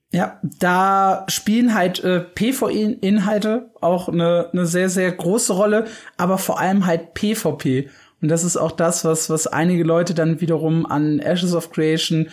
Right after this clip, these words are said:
ja so ein bisschen kritisch sehen. Ich selber auch. Weil ja, es gibt zwar diese Goblin-Banden oder diese Drachen, die man in den verschiedenen Nodes, äh, besiegen kann,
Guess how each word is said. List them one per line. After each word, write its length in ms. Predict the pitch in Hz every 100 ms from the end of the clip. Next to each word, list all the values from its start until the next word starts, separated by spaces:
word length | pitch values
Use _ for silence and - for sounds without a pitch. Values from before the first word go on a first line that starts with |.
| - - _
ja 140 | 160
so 140 | 151 160
ein 80 | 143
bisschen 400 | 190 180 165 156
kritisch 400 | 202 196 156 -
sehen. 480 | 143 143 156 226 -
Ich 160 | 160
selber 400 | 170 170 165 -
auch. 300 | 151 220 - - - - _
Weil 160 | 151 147
ja, 360 | 147 175 226
es 200 | 185 165
gibt 240 | 208 202 -
zwar 420 | 185 170 175 175 - _ -
diese 220 | 180 160
Goblin-Banden 1000 | 175 196 202 196 190 185 190 - 175 175
oder 280 | 165 151 147
diese 240 | 147 147 147
Drachen, 580 | 156 190 - 180 170
die 120 | 165 170
man 200 | 165 160
in 100 | 175
den 140 | 180
verschiedenen 520 | 175 - 175 165 160
Nodes, 420 | 160 165 160 -
äh, 160 | - 151
besiegen 500 | 135 147 165 220 190
kann, 380 | 170 160 185